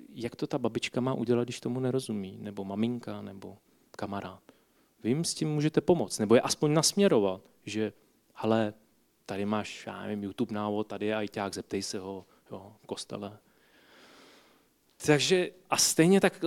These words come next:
jak jsou zranitelný ty Windowsy, jsou zranitelný i ty naše telefony. Takže udržujte všechna ty elektronická zařízení. Pokud jenom trošku můžete, nepřipojujte mikrovlnky, myčky, eh, nepoužijte ty smart funkce, že vám to pípne na telefonu:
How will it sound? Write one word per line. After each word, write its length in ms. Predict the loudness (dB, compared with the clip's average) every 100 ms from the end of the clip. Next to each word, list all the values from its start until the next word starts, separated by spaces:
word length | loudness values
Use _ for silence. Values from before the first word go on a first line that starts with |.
| 4
jak 180 | 4 6
jsou 120 | 8
zranitelný 540 | 8 6 4 2 4
ty 120 | 2
Windowsy, 560 | 4 6 8 6 4 0
jsou 200 | 0 -2
zranitelný 560 | 0 2 4 6 4 4
i 60 |
ty 100 | 0
naše 240 | -2 -2 -2
telefony. 600 | 0 0 -2 -6 -6 -10
Takže 240 | -8 -6
udržujte 760 | -2 2 4 4 0 2 0 0
všechna 380 | -4 -6 -4
ty 120 | -4 0
elektronická 640 | 0 0 -2 -2 -2 -2
zařízení. 560 | -2 -2 -2 -2 -4 -10 -20 _ _
Pokud 320 | 2 4 6
jenom 280 | 8 8 6
trošku 500 | 4 4 6 4 2
můžete, 580 | 2 2 0 0 -2 -4 _ _ _
nepřipojujte 1160 | -4 -4 -4 -6 -2 0 0 0 0 2 0 -4 _ -10
mikrovlnky, 880 | -8 -4 -2 -2 -2 -4 -6 -8 -8
myčky, 720 | -6 -4 -4 -8 -8 -8 -8 -14 _ _ _ _ _ -14
eh, 40 | -10 -8 -8
nepoužijte 480 | -8 -6 -4 -4 -4
ty 260 | -2 -4
smart 360 | -2 -2 -2 -2
funkce, 560 | -4 -4 -4 -4 -4
že 120 | -4 -6
vám 160 | -6
to 100 | -10
pípne 340 | -18 -14 -8 -6
na 100 | -6
telefonu: 640 | -6 -6 -6 -6 -6 -8